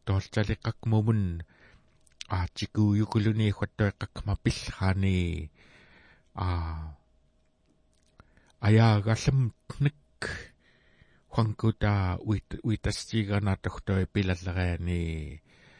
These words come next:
A, uitaqreluta.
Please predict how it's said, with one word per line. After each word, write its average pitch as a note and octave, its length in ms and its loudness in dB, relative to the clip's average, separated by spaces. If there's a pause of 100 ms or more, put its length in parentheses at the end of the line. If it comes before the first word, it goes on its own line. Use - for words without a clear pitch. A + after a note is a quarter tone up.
(380)
A, F2 100 -4 (1600)
uitaqreluta. G#2+ 1120 2